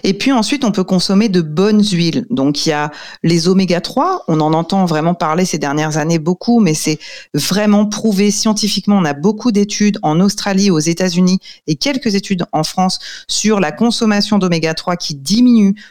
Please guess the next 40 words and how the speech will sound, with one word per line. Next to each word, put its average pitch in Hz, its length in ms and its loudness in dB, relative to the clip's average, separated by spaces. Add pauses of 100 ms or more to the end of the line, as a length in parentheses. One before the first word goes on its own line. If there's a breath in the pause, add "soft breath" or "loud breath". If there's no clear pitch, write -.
(100)
le 170 180 2
risque 156 480 0
cardiovasculaire. 160 800 -2 (400 loud breath)
On 202 200 4
a 220 80 2
aussi 214 380 0 (160 loud breath)
l'huile 190 280 4
de 165 100 2
bourrache 214 640 0
qui 175 140 -14
peut, 170 580 2
qui - 160 -6
peut 170 360 2
nous 160 260 2
aider, 220 340 0 (260 loud breath)
l'huile, 180 380 4
euh, 151 360 4
d'onagre, 262 680 2 (280 loud breath)
choisir 226 500 0
des 190 120 2
bonnes 208 320 2
huiles 220 220 2
alimentaires 180 540 0
de 160 80 0
qualité. 160 640 -2 (400 loud breath)
Euh, 151 720 2 (120)
donc 165 200 0
ça, 277 140 -2
c'est 240 140 -2
pareil, 196 400 0
vous 151 120 0
pouvez 170 220 0
les 156 160 0
rajouter 151 400 -2
dans 147 140 0
vos 143 300 0
salades, 226 520 0
vous 185 80 2
pouvez 165 240 -2
rajouter, 156 540 -2